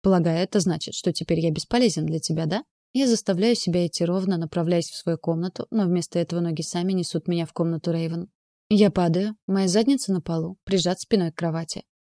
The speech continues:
Должно быть, проходят часы. Я сижу там в одиночестве. Я не тороплюсь, проигрываю каждый момент. От первого взгляда до последнего поцелуя. Я сглатываю, готов поклясться,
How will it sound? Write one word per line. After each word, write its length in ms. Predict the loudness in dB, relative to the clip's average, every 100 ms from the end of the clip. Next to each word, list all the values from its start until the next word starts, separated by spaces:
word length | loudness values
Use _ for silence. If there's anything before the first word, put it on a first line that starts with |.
| -2
Должно 340 | 0 2 0
быть, 220 | -2 -4
проходят 420 | -4 -2 -2 -2 -4
часы. 460 | -6 -6 -6 -10 -4
Я 160 | -2 0
сижу 260 | -2 -4
там 220 | -2 -2
в 20 | -2
одиночестве. 680 | 0 -2 -4 -10 -10 -12 -12 _ _ -2
Я 180 | 2 2
не 140 | 0
тороплюсь, 560 | -4 -6 -4 -6 -8 -4
проигрываю 540 | -2 0 0 -2 -2
каждый 340 | -2 -4 -2 -2
момент. 460 | 0 -2 -4 -10 _ _ _
От 100 | -12 0
первого 440 | 2 4 2 0
взгляда 480 | 0 0 0 -2 -2
до 100 | -4
последнего 560 | -4 -4 0 0 -2 -4
поцелуя. 500 | -8 -6 -4 -4 -8 _ -2
Я 220 | 0 0
сглатываю, 640 | 0 -2 -2 -4 -4 -2
готов 340 | -2 -4 -8 -10
поклясться, 580 | -10 -2 0 0 -6